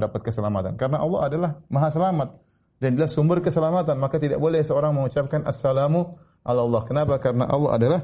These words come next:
Huwa as-salam. Huwa salam. Taib. Makna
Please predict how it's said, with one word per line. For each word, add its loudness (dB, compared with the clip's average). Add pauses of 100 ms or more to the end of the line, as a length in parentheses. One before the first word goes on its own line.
(520)
Huwa 2
as-salam. 0 (160)
Huwa 2
salam. 0 (1700)
Taib. 0 (720)
Makna 0